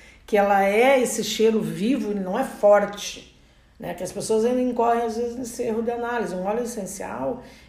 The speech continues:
ele não tem que ser necessariamente forte pra dizer que ele é puro. Você tem que, quando abrir esse vidro, ele tem que ter essa, essa vibração aromática que é bem diferente de cheiro.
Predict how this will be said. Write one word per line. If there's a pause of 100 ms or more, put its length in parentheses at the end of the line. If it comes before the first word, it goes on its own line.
ele
não
tem
que
ser
necessariamente
forte
pra
dizer
que
ele
é
puro. (640)
Você
tem
que,
quando
abrir
esse
vidro,
ele
tem
que
ter
essa, (380)
essa
vibração
aromática
que
é
bem
diferente
de
cheiro.